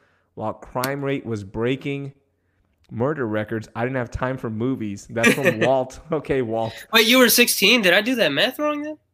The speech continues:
Speaker 2: If he's, he says he's forty-two now.
Speaker 1: Forty-two now. It came out in ninety-three?
Speaker 2: Ninety-four.
Speaker 1: Ninety-three,
Speaker 2: I just
Speaker 1: ninety-four?
Speaker 2: did. I'm, I'm, I'm twenty-six.
Speaker 1: Okay.
Speaker 2: Oh, that's
Speaker 1: Yeah.
Speaker 2: right. Sixteen. I did the math
Speaker 1: Okay,
Speaker 2: wrong. Yeah.
Speaker 1: so he was sixteen. Yeah, he's,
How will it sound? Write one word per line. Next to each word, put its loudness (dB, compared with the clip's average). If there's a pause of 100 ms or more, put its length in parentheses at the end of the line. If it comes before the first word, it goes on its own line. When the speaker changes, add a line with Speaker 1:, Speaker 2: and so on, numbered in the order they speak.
(680)
Speaker 2:
If -2
he's, 0
he -8
says 2
he's -4
forty-two -2
now. 0 (540)
Speaker 1:
Forty-two -6
now. -4 (240)
It -6
came -4
out 0
in -4
ninety-three? -6 (320)
Speaker 2:
Ninety-four. 2
Speaker 1:
Ninety-three, -6
Speaker 2:
I 4
just -2
Speaker 1:
ninety-four? 6
Speaker 2:
did. -2
I'm, 2
I'm, -8
I'm 2
twenty-six. -2 (360)
Speaker 1:
Okay. -8 (1700)
Speaker 2:
Oh, 6
that's 2
Speaker 1:
Yeah. 6
Speaker 2:
right. 4
Sixteen. 0
I 4
did -4
the -6
math -2
Speaker 1:
Okay, -4
Speaker 2:
wrong. -2
Yeah. 2
Speaker 1:
so 2
he 2
was -2
sixteen. -10
Yeah, 2
he's, -4